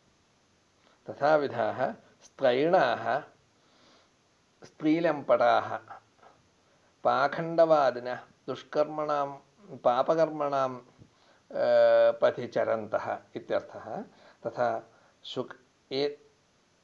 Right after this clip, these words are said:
एताविधाः पण्डिताः अपि चेत्,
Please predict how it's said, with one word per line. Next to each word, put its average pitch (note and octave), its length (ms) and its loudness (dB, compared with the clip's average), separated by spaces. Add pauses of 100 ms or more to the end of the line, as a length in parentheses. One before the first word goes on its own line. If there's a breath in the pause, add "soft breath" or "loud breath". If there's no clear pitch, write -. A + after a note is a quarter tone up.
(220)
एताविधाः C#3+ 1160 0 (600 soft breath)
पण्डिताः E3 800 2 (220)
अपि D3+ 320 -4
चेत्, C#3 680 -6